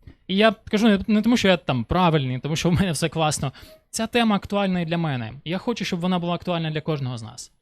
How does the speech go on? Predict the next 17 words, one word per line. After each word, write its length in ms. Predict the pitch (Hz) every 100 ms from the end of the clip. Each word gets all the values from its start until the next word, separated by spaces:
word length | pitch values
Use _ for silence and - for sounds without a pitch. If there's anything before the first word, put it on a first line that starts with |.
| _ - -
Ми 120 | 190
можемо 380 | 247 285 254 247
робити, 640 | 220 220 240 269 240 214 - _ _ -
якби, 200 | 151 147
класні 440 | - 226 240 233
християнські 540 | 220 220 - 202 190 190
вчинки, 440 | - 175 147 120 -
гарно 340 | 117 156 196 202
одягатися, 600 | 196 196 190 143 - 117
казати 360 | 143 165 175
правильні 460 | 180 202 190 196 196
речі, 280 | 190 175 120
приходити, 720 | - 120 - 208 185 160 131 _ _
робити 300 | 135 151 202
якісь 220 | 190 190 -
правильні 480 | - 190 208 214
активності. 600 | 226 - 240 202 - 170